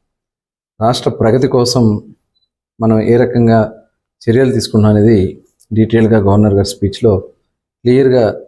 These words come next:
చెప్పడం జరిగింది. అలాగే రేపు బడ్జెట్ ప్రవేశపెట్టినప్పుడు పూర్తిగా, ఎందుకంటే గతంలో చూసాం,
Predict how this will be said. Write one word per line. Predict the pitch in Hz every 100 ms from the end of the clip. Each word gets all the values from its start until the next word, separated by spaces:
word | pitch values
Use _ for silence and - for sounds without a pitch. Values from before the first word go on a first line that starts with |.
| _ -
చెప్పడం | - 104 104
జరిగింది. | 104 110 175 240 - _ _ _ _ _ -
అలాగే | 135 147
రేపు | 139 113
బడ్జెట్ | 117 113 135 131 110 101 - _
ప్రవేశపెట్టినప్పుడు | 107 120 117 113 107 - 104 117 113 95 - _ _ _ _ _ _ -
పూర్తిగా, | 127 127 123 110 - - _ _ _ _ _ _ 113
ఎందుకంటే | 113 113 131 123 113
గతంలో | 110 131 131 113
చూసాం, | 113 113